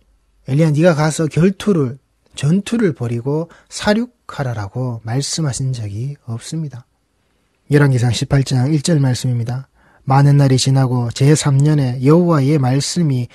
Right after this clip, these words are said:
엘리야에게 임하여 이르시되, 너는 가서 아합에게 보이라. 내가 비를 지면에 내리리라."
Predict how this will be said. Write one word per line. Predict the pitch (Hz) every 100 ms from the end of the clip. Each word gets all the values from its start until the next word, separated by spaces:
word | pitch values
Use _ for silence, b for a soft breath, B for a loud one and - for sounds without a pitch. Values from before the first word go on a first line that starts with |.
| B B
엘리야에게 | 127 123 123 123 120 113 131
임하여 | 147 151 165 151 147
이르시되, | 156 147 160 208 165 139 - b b
너는 | - 151 143
가서 | 135 131 127 120
아합에게 | 117 127 147 131 127 160
보이라. | 160 175 147 135 b b b
내가 | 135 135 131 131 123
비를 | - 151 170 175
지면에 | - 175 196 208 143 143 165
내리리라." | 170 147 170 160 120 110 113